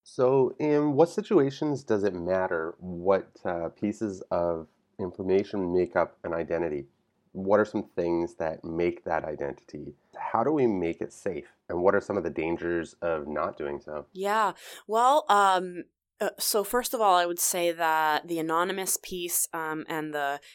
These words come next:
Speaker 2: safety, the security, and the privacy, I see the security and the privacy as being on the same team.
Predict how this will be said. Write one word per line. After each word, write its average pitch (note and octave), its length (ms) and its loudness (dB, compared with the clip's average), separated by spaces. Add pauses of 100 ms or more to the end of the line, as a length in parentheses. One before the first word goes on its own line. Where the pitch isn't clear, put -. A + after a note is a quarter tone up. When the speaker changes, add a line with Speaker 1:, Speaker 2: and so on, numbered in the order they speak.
Speaker 2:
safety, E3+ 800 0
the D3 120 -10
security, D#3 840 -4
and D#3+ 140 -4
the D3+ 60 -6
privacy, G3+ 640 -4 (320)
I - 60 -2
see F#3+ 220 -2
the E3+ 100 -6
security E3+ 460 -4
and D#3 100 -4
the C#3+ 60 -6
privacy D3+ 440 -2
as C#3 100 -10
being D3 200 -4
on C3+ 120 -4
the C3 80 -12
same C#3+ 300 -6
team. E3 400 -8